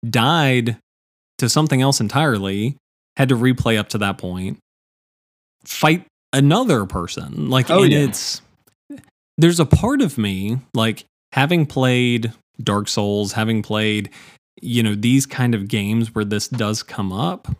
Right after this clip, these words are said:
Speaker 1: like, there's a part of me that's resistant that does kind of look at it and say, "I, I really would love to just turn this off."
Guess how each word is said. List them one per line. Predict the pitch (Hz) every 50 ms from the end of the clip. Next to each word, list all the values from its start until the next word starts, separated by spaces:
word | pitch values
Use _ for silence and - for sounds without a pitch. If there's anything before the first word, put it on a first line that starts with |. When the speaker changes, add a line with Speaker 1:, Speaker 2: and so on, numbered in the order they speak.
| - -
Speaker 1:
like, | 117 113 110 101
there's | 107 110 127 127 123 113
a | 113
part | - - 165 185 185
of | 160 143
me | 131 120
that's | 113 107 101 - - 139 -
resistant | 101 92 92 - - 95 101 - - - 117 120 127 - - _ _ _ _ -
that | 113 104
does | 92 104 101 101 -
kind | - - 113 107
of | 98 101
look | 104 101 -
at | 104 101 98
it | 101 95
and | 95 98 95 95
say, | - - 98 98 98 98 98 98 98 - _ _ _ _ _ _ _ _ _ _ _ -
"I, | - - - - 110 113 104 98 101 98 - - - -
I | - - - -
really | 117 110 113 107 107 113 110 107
would | 104 107 95 131
love | 101 104 107 101 101 101 101 -
to | - 110
just | 101 101 98 101 - - - - - _ _ _ -
turn | - - 113 101
this | 95 90 -
off." | - - - - -